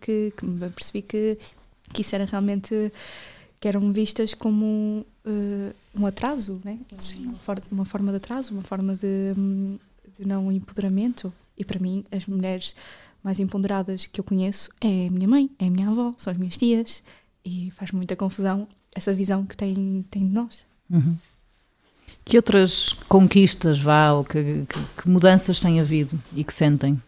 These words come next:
Speaker 3: nos últimos anos, nas últimas décadas?
Speaker 2: Em relação ao contexto geral do país ou, ou, ou em relação
Speaker 3: São
Speaker 2: só
Speaker 3: as
Speaker 2: às
Speaker 3: mulheres, em como é que, como é que tem sido também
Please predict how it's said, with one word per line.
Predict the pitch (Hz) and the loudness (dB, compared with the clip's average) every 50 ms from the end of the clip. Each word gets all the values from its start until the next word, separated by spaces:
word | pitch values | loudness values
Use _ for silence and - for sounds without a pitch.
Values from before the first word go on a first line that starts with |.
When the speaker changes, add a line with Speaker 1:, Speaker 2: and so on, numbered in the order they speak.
| _ _ - | _ _ -4
Speaker 3:
nos | 151 147 147 | -2 2 2
últimos | 160 147 - 156 156 151 139 | 2 2 4 4 4 6 6
anos, | 147 147 156 160 156 156 147 131 | 6 4 4 4 2 0 -2 -4
nas | 139 135 131 | -6 -6 -6
últimas | 135 127 - 131 135 127 | -6 -6 -2 -2 -2 0
décadas? | 135 131 131 131 - - - - - - - - - - _ _ _ _ _ _ _ _ _ _ _ - - - - - - _ - | 0 -2 -4 -4 -8 -10 -10 -10 -12 -14 -20 -20 -20 -20 _ _ _ _ _ _ _ _ _ _ _ -18 -18 -18 -18 -20 -20 _ -6
Speaker 2:
Em | 233 | -2
relação | 196 196 190 - - 175 | 0 2 2 4 4 4
ao | 170 | 2
contexto | 170 196 175 - 190 180 - - - | 2 0 0 0 0 0 0 -2 -2
geral | - 185 180 175 165 165 160 | 0 2 2 4 4 2 0
do | 165 - | -2 -4
país | - - 175 180 202 247 277 | -2 0 2 4 4 4 6
ou, | - 233 233 202 - | 4 4 4 2 2
ou, | - 190 190 185 180 175 - - - | 2 2 2 2 2 2 2 2 2
ou | 185 175 175 175 | 4 4 4 2
em | 175 175 | 0 0
relação | 170 - 180 175 - 175 175 175 | 0 0 2 2 2 2 4 4
Speaker 3:
São | 165 - - 185 | 4 6 6 8
Speaker 2:
só | 180 | 8
Speaker 3:
as | 170 | 8
Speaker 2:
às | 170 | 8
Speaker 3:
mulheres, | 175 170 165 160 156 147 | 8 8 8 6 4 4
em | 170 165 | 0 0
como | - 180 175 | 4 4 4
é | 175 | 4
que, | 175 - - 180 175 160 156 160 - | 2 2 2 2 4 4 2 0 -2
como | - - 175 | 0 0 0
é | 175 | 0
que | - | 2
tem | - 175 175 | 2 0 0
sido | - - - 214 202 175 165 180 175 175 | 2 4 6 6 6 6 4 0 -2 2
também | - 190 180 185 190 190 190 190 185 175 - | 2 4 6 8 8 8 8 6 2 0 -4